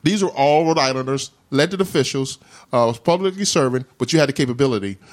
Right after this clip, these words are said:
of picking up the phone and, "Hey, Senator Whitehouse, sir, can you come talk to us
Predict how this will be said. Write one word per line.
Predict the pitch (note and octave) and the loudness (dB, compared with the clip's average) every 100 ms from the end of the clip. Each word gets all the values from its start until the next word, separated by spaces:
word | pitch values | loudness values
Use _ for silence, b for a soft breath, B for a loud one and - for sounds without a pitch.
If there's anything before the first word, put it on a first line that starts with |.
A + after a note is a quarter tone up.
| B A#2+ | B -6
of | - | -2
picking | C3 A#2 | -2 -2
up | A2 | -4
the | |
phone | - C#3 A2+ F#2+ - | -2 0 0 -2 -4
and, | A#2 | -2
"Hey, | C3+ A#2+ | 0 0
Senator | - B2+ A#2 | 0 2 2
Whitehouse, | A2+ A2 G#2+ G2 | 2 2 0 0
sir, | A2 G2 B B B | 0 0 B B B
can | - E3+ | 0 2
you | F3 | 0
come | - D3+ | -2 -4
talk | - B2 A#2+ | 0 0 0
to | G#2 | -4
us | G2 F2+ | -4 -6